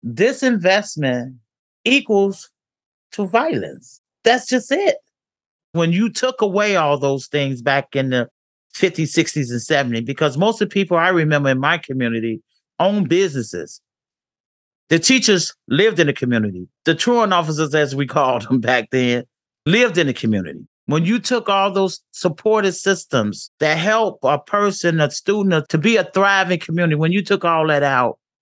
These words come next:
and you expect for the end result to be pleasant, that's why we see violence in our streets today.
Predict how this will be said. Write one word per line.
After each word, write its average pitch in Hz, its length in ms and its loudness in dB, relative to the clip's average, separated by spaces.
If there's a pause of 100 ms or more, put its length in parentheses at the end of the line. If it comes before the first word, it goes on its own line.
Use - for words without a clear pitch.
(140)
and 151 180 2
you 165 140 2
expect 156 560 -2
for 135 760 0
the - 220 -2
end 170 180 0
result 156 420 0
to 147 80 -10
be 131 120 -2
pleasant, 175 600 -2 (260)
that's 131 200 0
why 139 120 2
we 127 100 -2
see 131 160 -6
violence 117 500 -2
in 107 120 -6
our 104 100 -8
streets 95 340 -14
today. - 360 -20